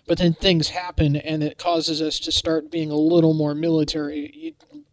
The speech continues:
incrementally. And next thing you know, we've got the Romulan War on our hands, and a hundred years later, it's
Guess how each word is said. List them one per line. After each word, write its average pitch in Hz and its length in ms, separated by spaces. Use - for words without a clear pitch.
incrementally. 160 720
And 147 260
next 156 300
thing 151 140
you 151 100
know, 147 360
we've 151 140
got 151 140
the 147 60
Romulan 151 400
War 147 220
on 147 80
our 147 60
hands, 147 440
and 143 140
a - 20
hundred 151 280
years 139 200
later, 151 320
it's - 320